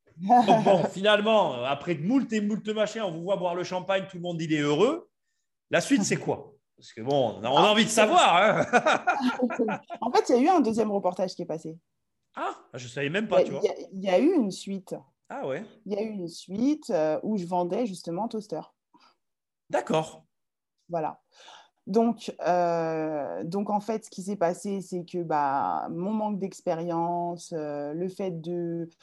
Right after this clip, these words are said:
Speaker 2: euh, les, les énormes angoisses, euh, liées à tout, bah,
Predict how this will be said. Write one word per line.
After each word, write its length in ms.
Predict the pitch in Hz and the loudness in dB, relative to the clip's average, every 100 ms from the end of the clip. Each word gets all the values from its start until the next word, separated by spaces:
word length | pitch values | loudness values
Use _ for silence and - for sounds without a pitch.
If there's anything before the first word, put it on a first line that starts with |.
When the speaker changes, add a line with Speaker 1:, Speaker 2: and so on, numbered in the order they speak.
| _ _ _ _ _ - | _ _ _ _ _ -6
Speaker 2:
euh, 160 | 165 165 | -2 0
les, 240 | 170 170 | 0 -2
les 400 | - 185 180 175 | -4 -2 -2 -2
énormes 300 | 220 226 214 | 2 2 2
angoisses, 680 | 196 185 202 202 196 - - _ _ _ _ - - | -2 0 2 2 -2 -14 -20 _ _ _ _ -16 -8
euh, 640 | 165 160 151 147 143 139 | -6 -4 -4 -6 -6 -6
liées 460 | 156 165 180 190 185 | -6 -4 0 0 0
à 120 | 160 | -2
tout, 500 | 156 185 180 170 170 151 | -4 -10 -8 -8 -8 -4
bah, 540 | 135 127 82 65 - | -4 -4 -6 -8 -14